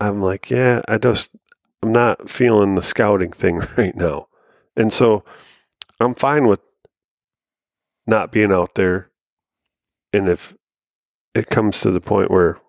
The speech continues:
I don't kill a big buck because of that, hey, I mean, I'm all right. If I go out and see some decent deer, you know, bucks, see, you know, just get out and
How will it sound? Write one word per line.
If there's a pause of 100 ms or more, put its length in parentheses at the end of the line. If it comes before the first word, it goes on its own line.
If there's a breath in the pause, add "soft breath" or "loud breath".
(160)
I
don't
kill
a
big
buck
because
of
that, (1400)
hey,
I
mean, (680)
I'm
all
right. (800)
If
I
go
out
and
see
some (360)
decent
deer, (400)
you
know,
bucks, (160)
see, (120)
you
know, (640 loud breath)
just
get
out
and